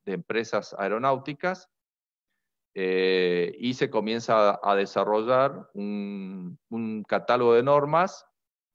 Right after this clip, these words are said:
que son justamente las A S nueve mil, emulando un poquito lo que había hecho la industria automotriz a través de las Q S nueve mil.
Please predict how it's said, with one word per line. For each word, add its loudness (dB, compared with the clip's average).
que -2
son 0
justamente -2
las 0
A 2
S -2
nueve 0
mil, -6
emulando -2
un -8
poquito -4
lo 0
que 0
había 4
hecho 2
la -4
industria -6
automotriz -4
a -2
través -2
de 0
las -6
Q -4
S -8
nueve -8
mil. -14